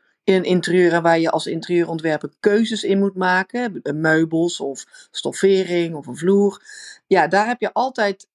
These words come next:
rekening te houden met het budget. Maar met kle-, want, nou ja, of je nou een pot rode verf of een pot, eh, witte verf koopt, dat maakt, ehm, niet uit voor het, eh, voor het budget.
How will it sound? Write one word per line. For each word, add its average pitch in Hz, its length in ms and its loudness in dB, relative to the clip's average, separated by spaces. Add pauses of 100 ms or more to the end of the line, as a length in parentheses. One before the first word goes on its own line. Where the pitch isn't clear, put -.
(100)
rekening 247 520 -2
te 208 80 -4
houden 170 260 -2
met 160 160 -6
het 147 100 -14
budget. 151 600 -2 (580)
Maar 220 220 2
met 220 220 0 (140)
kle-, - 280 -14 (1800)
want, - 360 -2
nou 196 280 2
ja, 165 120 4
of 180 160 0
je 196 120 4
nou 190 160 4
een 185 100 -2
pot 190 180 2
rode 208 440 2
verf 165 360 -2
of 160 140 -16
een 165 140 -18
pot, 160 380 -4
eh, 151 500 2
witte 196 300 -2
verf 151 360 -6
koopt, 160 540 -4
dat 170 200 -2
maakt, 180 400 0
ehm, 160 800 0 (1000)
niet 185 360 0
uit 170 320 2
voor 170 320 -6
het, 147 220 -10
eh, 151 360 -8
voor 180 200 -4
het 170 100 -2
budget. 165 600 -2